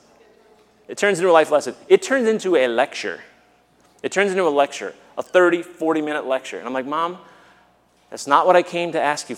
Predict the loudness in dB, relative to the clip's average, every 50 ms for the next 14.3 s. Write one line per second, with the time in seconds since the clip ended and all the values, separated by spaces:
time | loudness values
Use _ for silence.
0 | -6 -4 -4 -4 -4 -8 -6 -4 -4 -4 0 0 2 2 2 2 0 0 -2 -2
1 | -6 -6 -8 -12 -16 -12 -10 -4 0 2 2 2 4 6 6 6 6 6 6 6
2 | 6 6 4 2 2 4 4 4 4 2 4 6 6 6 8 6 4 2 4 6
3 | 6 6 6 4 -2 -10 -4 -2 0 0 0 -4 -8 -14 -20 _ -20 -20 -20 -20
4 | -20 -20 -20 -20 -20 _ _ _ -12 -4 2 4 6 6 6 6 2 -4 -14 -2
5 | 2 2 2 4 4 2 2 4 6 8 8 8 8 8 6 4 4 2 0 0
6 | 0 0 -2 -2 -2 -2 -2 -4 -6 -8 -8 -6 0 2 2 2 2 0 -2 -10
7 | -20 _ _ _ -10 -8 -8 -6 -6 -4 -4 -4 -2 -2 -2 -2 -2 -4 -6 -8
8 | -12 -18 _ _ _ _ _ _ -14 -12 -8 -8 -8 -8 -6 -6 -8 -8 -8 -14
9 | -20 -20 -20 -20 -20 -20 _ _ _ _ _ _ _ _ _ _ _ _ _ _
10 | -12 -10 -8 -8 -8 -8 -8 -6 -6 -6 -6 -8 -10 -10 -10 -10 -8 -8 -10 -12
11 | -12 -14 -14 -12 -12 -12 -10 -10 -10 -10 -8 -8 -8 -12 -10 -8 -8 -8 -8 -10
12 | -14 -14 -12 -12 -10 -10 -10 -10 -12 _ _ _ _ _ _ -10 -8 -8 -8 -8
13 | -8 -8 -8 -8 -10 -12 -16 _ _ _ -12 -12 -12 -12 -6 -6 -6 -6 -6 -10
14 | -18 -20 -20 -20 -20